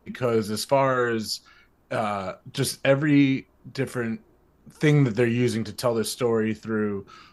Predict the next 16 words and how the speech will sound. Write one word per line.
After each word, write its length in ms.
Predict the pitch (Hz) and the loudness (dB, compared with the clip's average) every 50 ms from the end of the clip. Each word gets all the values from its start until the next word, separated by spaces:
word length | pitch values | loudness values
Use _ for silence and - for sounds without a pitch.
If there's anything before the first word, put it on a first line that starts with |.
| _ - | _ -6
raw 680 | 98 117 123 120 120 120 117 113 113 110 110 107 107 107 - | 0 4 4 6 6 6 6 6 4 4 2 0 0 -2 0
actors 1160 | 131 139 139 139 139 - - - 139 131 123 120 120 120 117 117 117 117 113 107 - - - - - - | 2 4 4 4 2 -2 -8 -8 -6 -4 -4 -2 -4 -4 -6 -8 -8 -10 -10 -10 -12 -12 -14 -14 -14 -14
to 420 | - - 131 120 113 110 104 98 - | -8 -6 -4 -2 -2 -2 -2 -4 -6
the 160 | - 101 101 | -8 -8 -8
music 920 | 107 104 107 120 135 151 156 151 147 131 113 113 - - - - - - - _ - - - - _ _ _ _ _ | -8 -6 0 2 4 6 6 6 4 4 2 -2 -6 -8 -10 -12 -14 -18 -20 _ -20 -20 -20 -20 _ _ _ _ _
to 320 | - - - 135 120 117 110 | -12 -8 -6 -4 -4 -4 -4
the 100 | 101 120 | -4 -4
cinematography 1160 | 110 - - 156 147 139 135 127 - 135 127 123 127 127 123 131 123 113 - 131 127 123 117 | -4 -2 0 2 2 2 0 0 0 0 0 2 0 0 -2 -4 -6 -6 -6 -4 -2 -2 -2
and 100 | 110 107 | -2 -2
how 260 | 104 123 117 120 120 | -4 -2 -2 -2 -2
the 80 | 117 117 | -2 -4
cinematography 800 | - - 127 123 123 123 120 120 123 117 113 117 117 - 123 120 | -6 -6 -6 -6 -6 -6 -4 -4 -2 -2 -2 -2 -4 -4 -4 -6
is 100 | 113 104 | -6 -6
being 260 | - - 117 113 110 | -4 -4 -2 0 0
used 420 | 107 104 117 120 117 113 107 - - | 0 0 0 -2 -2 -4 -4 -6 -4
from 320 | - 123 110 104 104 - | -2 -2 -2 -2 -2 -6